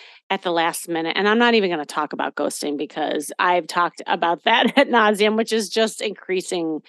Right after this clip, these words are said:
too in today's world. So as you can see with all this, unlike drinking binge hangover, emotional recovery from a pandemic dating hangover lasts much longer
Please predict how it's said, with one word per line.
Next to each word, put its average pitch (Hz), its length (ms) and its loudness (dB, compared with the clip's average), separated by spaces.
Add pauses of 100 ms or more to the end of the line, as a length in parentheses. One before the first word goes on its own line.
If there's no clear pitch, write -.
(340)
too 170 420 4
in 160 460 -2 (160)
today's 165 500 -4 (160)
world. 165 480 -2
So 233 380 4 (380)
as 349 220 4
you 381 120 6
can 311 160 6
see 233 220 2
with 208 140 2
all 160 200 -2
this, 151 340 -6 (120)
unlike 247 520 4
drinking 196 800 2
binge 165 320 -2
hangover, 156 540 -2
emotional 247 640 4
recovery 214 880 2 (340)
from 226 160 2
a 220 100 6
pandemic 208 840 0
dating 196 380 0
hangover 185 520 -2
lasts 175 560 -4
much 202 380 2
longer 180 560 4